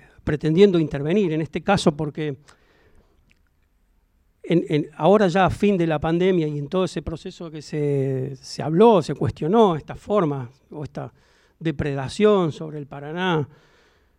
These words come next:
que hay que tratar de entender bien lo, realmente lo que es el término depredación. Eh, el pescado que sale del agua no es para dejarlo tirado en la costa, hay gente que come,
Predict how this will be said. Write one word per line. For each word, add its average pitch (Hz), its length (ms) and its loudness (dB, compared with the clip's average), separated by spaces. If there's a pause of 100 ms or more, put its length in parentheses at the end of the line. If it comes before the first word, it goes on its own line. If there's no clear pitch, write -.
(300)
que 139 160 -8
hay 160 120 -2
que 156 120 -4
tratar 156 340 -6
de 175 80 0
entender 156 480 -4
bien 156 380 -6
lo, 151 100 -8
realmente 165 460 -6
lo 147 120 -6
que 139 100 -14
es 160 60 -8
el 143 80 -14
término 165 340 -8
depredación. 139 760 -4 (840)
Eh, 127 920 -4 (1080)
el - 100 -10
pescado 202 360 0
que 165 80 -8
sale 175 300 -2
del 156 200 -2
agua 151 520 0
no 151 240 0
es 156 100 0
para 139 220 -6
dejarlo 156 340 -4
tirado 170 280 -6
en 151 60 -6
la 139 120 -12
costa, 160 380 -2
hay 139 100 -4
gente 156 280 -4
que 135 140 -6
come, 131 440 -4